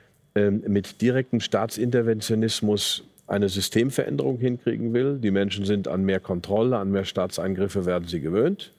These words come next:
auch an Verordnungsstaat. Und das hat, ähm,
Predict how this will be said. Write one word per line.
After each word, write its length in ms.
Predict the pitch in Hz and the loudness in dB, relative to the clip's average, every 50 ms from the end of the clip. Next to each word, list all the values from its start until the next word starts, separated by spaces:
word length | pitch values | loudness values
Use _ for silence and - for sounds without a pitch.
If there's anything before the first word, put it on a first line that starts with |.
| _ _ _ _ - - _ - | _ _ _ _ -20 -20 _ -6
auch 140 | - 98 101 | -4 -4 -2
an 160 | 90 95 95 | -2 -4 -2
Verordnungsstaat. 1120 | - - - - - 85 110 120 131 139 139 - - - 110 107 120 147 170 175 - - - _ _ _ _ _ _ - - - - - - _ _ | -2 -2 -2 -2 -2 -2 0 0 0 -2 -2 -4 -4 -4 -4 -4 -2 -4 -4 -6 -8 -14 -20 _ _ _ _ _ _ -20 -20 -20 -20 -20 -20 _ _
Und 340 | - 113 101 101 - - - | -4 -4 -2 -4 -4 -2 -2
das 280 | 107 110 - - - - | -2 -2 -2 -4 -2 -4
hat, 360 | - - - - - - - - _ - - - - - | -4 -4 -6 -10 -12 -14 -16 -20 _ -20 -20 -10 -4 -2
ähm, 400 | 120 123 120 120 120 120 117 | 0 2 2 2 2 2 0